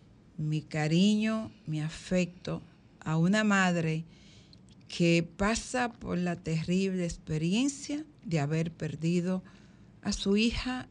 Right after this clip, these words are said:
de veintitrés años. Mi solidaridad para Yolanda Martínez y para toda la familia ante la partida de Adela Molina Martínez.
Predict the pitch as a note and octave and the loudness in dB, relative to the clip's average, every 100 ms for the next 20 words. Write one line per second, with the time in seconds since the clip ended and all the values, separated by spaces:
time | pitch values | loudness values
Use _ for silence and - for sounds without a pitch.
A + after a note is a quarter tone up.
0 | - D#3 D#3+ D#3 D#3 D#3 - D3 - D3+ | -8 -4 0 0 -2 -4 -4 -6 -6 -8
1 | C#3 C#3+ - - - - - - - - | -6 -6 -6 -8 -14 -20 -20 -20 -20 -20
2 | - E3 F3+ - - F3+ E3 D#3+ D#3+ D#3 | -6 0 0 0 -2 0 2 2 0 0
3 | D3+ E3+ F#3+ G3 - D#3+ D3+ D3+ D3+ E3 | 2 2 2 -2 -4 -4 -2 -2 0 2
4 | E3+ E3 D3+ C#3+ - - A#3 A#3+ F#3+ F3+ | 2 2 0 -4 -8 -4 0 0 0 -4
5 | - - - - - - - - - D3 | -8 -16 -18 -20 -20 -20 -20 -20 -12 -6
6 | D#3+ D3+ D3 - F#3 F3 E3 D#3+ E3 D#3+ | -2 -2 -2 0 0 2 2 0 -2 0
7 | E3+ A3 B3 B3+ B3+ - - - D3+ D3+ | 2 2 0 -2 -4 -10 -20 -8 -2 -2
8 | D3 D3+ C#3+ C3+ C#3 C#3 - F3+ F#3 G#3 | -2 -4 -4 -4 -6 -6 -2 0 2 0
9 | G3+ - - C#3 D#3 D3 C#3+ E3 G3 A3 | -2 -6 -8 -4 -2 -2 0 2 2 0
10 | A#3 B3 - - - - - - D#3+ E3 | -4 -10 -18 -20 -20 -20 -20 -4 2 4
11 | D#3+ D#3 E3 E3+ E3+ E3+ - - - D3 | 4 4 4 4 4 0 -4 -14 -6 -4
12 | C#3 - C#3+ C#3+ C#3+ D3 - - | -4 -4 -4 0 0 -2 -6 -14